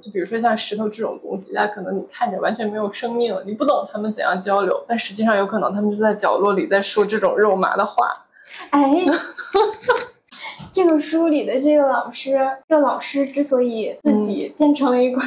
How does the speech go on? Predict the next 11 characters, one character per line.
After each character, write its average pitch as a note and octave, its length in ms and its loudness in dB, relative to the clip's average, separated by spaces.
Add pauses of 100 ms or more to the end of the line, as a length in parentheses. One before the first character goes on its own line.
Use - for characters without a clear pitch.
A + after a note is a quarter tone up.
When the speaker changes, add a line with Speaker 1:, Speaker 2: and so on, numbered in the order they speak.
Speaker 2:
石 - 520 0
头， C4+ 400 -2
Speaker 1:
嗯。 A3+ 180 -2 (160)
Speaker 2:
石 G#3 360 -6
化， B3+ 220 -2 (400)
他 E4 80 4
就 E4 100 4
是 C#4+ 160 2
觉 G3 140 0
得 A3+ 260 0 (180)
人 G#3 420 -2